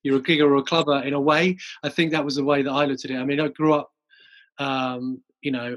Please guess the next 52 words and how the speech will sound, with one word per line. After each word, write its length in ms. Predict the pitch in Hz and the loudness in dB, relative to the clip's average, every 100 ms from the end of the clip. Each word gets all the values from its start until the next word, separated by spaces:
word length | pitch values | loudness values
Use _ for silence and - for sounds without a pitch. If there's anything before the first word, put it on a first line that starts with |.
| 127 | -8
uh, 360 | 127 123 123 117 _ _ _ _ | -8 -8 -10 -12 _ _ _ _
I 40 | - | -4
mean, 100 | 143 | -2
obviously 200 | 131 131 | -2 -6
we 40 | 123 | -4
grew 120 | 143 | -4
up 100 | 127 | -6
in 60 | |
Slough, 380 | 123 151 135 127 | -8 -4 -4 -4
but 180 | 127 123 - | -6 -10 -4
Windsor 320 | 151 135 135 | -2 0 -2
was 180 | 123 131 | -4 -6
our, 160 | 123 | -8
where 200 | 123 127 | -8 -10
we 120 | 120 123 | -10 -4
went, 300 | 147 131 123 | -2 -2 -6
and 220 | 127 117 - | -12 -16 -8
the 80 | 135 | -6
Old 160 | 131 | -6
Trout 400 | 123 139 127 127 - _ - | -6 -6 -6 -8 -12 _ -16
was 160 | 123 | -16
the 80 | - | -12
venue 360 | 120 135 127 120 | -6 -6 -6 -6
there, 380 | 120 117 117 113 - - - | -8 -8 -8 -12 -18 -20 -14
and 100 | 123 | -10
I 40 | |
worked 280 | 123 139 131 | -4 -4 -4
there 160 | 135 123 | -8 -10
for 160 | - | -8
a 60 | 127 | -8
while, 520 | 123 117 117 117 117 120 | -6 -4 -4 -6 -8 -12
and 80 | |
obviously 400 | 123 123 - 123 | -12 -12 -12 -10
that's 180 | 117 120 | -10 -10
where, 280 | 135 120 113 _ _ | -10 -8 -10 _ _
the, 80 | 123 - _ _ 131 | -20 -20 _ _ -12
as 100 | 127 | -10
a 60 | |
band, 340 | 127 160 165 127 | -2 0 0 -2
we 240 | 127 127 - - - - | -6 -6 -14 -20 -12 -6
got 120 | 147 | -6
our 100 | 135 | -4
first 300 | - 135 - | -4 -6 -6
ever 120 | 127 | -8
support 400 | - 139 147 139 | -10 -8 -6 -4
show, 240 | 131 135 | -4 -4
so, 180 | 135 131 | -6 -6
you 60 | 127 | -8
know, 80 | 117 | -8
we 60 | |
supported, 420 | 127 - 135 120 120 _ _ _ - | -10 -10 -10 -10 -12 _ _ _ -14
like, 160 | 120 | -14